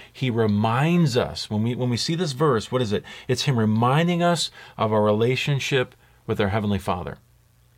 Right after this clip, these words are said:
We are His children, plain and simple. See, having an understanding of who we are and whose we are, I guess what? It's just what it, how it is.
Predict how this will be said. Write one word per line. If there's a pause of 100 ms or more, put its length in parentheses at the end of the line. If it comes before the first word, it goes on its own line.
(220)
We
are
His
children, (1080)
plain
and
simple. (560)
See,
having
an
understanding
of
who
we
are
and
whose
we
are, (560)
I
guess
what? (1700)
It's
just
what
it,
how
it
is.